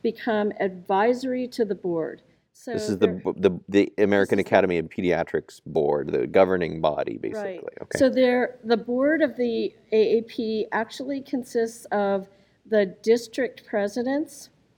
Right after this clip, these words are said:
Speaker 1: and, or the district chairs. And so there's one from each of the ten districts. And something that's going, that's gonna happen really soon, which impacts neonatologists, is that they're going to add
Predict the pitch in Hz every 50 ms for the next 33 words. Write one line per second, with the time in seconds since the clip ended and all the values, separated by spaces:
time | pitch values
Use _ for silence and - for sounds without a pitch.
0 | _ _ _ _ _ _ _ _ - 202 208 202 202 202 196 190 180 - - -
1 | 208 202 190 196 185 214 240 233 - - 214 - - - - 220 208 220 233 247
2 | 269 269 - - _ _ _ _ _ _ _ - 208 208 202 208 202 202 202 196
3 | - 240 214 208 202 202 196 196 - - - _ _ - 202 202 214 214 220 240
4 | 226 - 262 233 - - 202 202 214 - - 226 208 202 196 - - 214 202 202
5 | 190 190 190 190 - - 254 254 254 - - _ _ _ _ _ _ _ - -
6 | 214 208 208 208 208 208 - - 240 226 240 - 294 269 262 240 233 202 - -
7 | - - _ - 220 214 214 214 226 240 233 - - 226 208 190 - - - _
8 | _ _ _ _ - 233 214 214 202 233 220 226 - 226 214 202 214 214 220 214
9 | 214 - - 247 240 226 214 208 214 208 - - _ _ - - 220 214 214 -
10 | - - - - - 220 226 233 226 - 254 214 220 220 - - 220 208 208 196
11 | 190 190 - - 226 247 254 240 - 180 165 180 - - _ _ _ _ _ -
12 | - 214 202 226 214 - - 226 220 220 208 214 214 208 196 190 - - 208 202
13 | 202 202 196